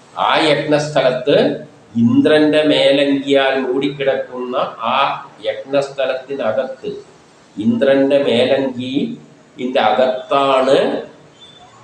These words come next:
ഇന്ദ്രൻ ഇരുന്നു കൊണ്ട്, അല്ലെങ്കിൽ ആ പാത്രത്തിനകത്താണ് ഇന്ദ്രൻ ഇരുന്നു കൊണ്ട് അരിയെയും വെള്ളത്തെയും എല്ലാം കൂടിയിട്ട് ചോറാക്കി മാറ്റുന്നത്. അപ്പൊ ഇന്ദ്രന്റെ മേലങ്കിയുടെ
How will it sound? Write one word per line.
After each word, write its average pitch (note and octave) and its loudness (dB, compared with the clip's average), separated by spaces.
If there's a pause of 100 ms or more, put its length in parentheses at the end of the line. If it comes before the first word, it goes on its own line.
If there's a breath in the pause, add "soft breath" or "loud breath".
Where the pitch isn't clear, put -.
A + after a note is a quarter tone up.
(120)
ഇന്ദ്രൻ B2 4
ഇരുന്നു B2 2
കൊണ്ട്, A#2 2
അല്ലെങ്കിൽ B2 0
ആ C#3 4
പാത്രത്തിനകത്താണ് C3+ 2
ഇന്ദ്രൻ B2 -2
ഇരുന്നു A#2+ -8
കൊണ്ട് A#2 0 (480 loud breath)
അരിയെയും A#2 0
വെള്ളത്തെയും A2+ 0
എല്ലാം A2+ 0
കൂടിയിട്ട് A2+ -8 (500)
ചോറാക്കി G#2+ 0
മാറ്റുന്നത്. - -8 (720)
അപ്പൊ - -6
ഇന്ദ്രന്റെ D3 2
മേലങ്കിയുടെ C#3 2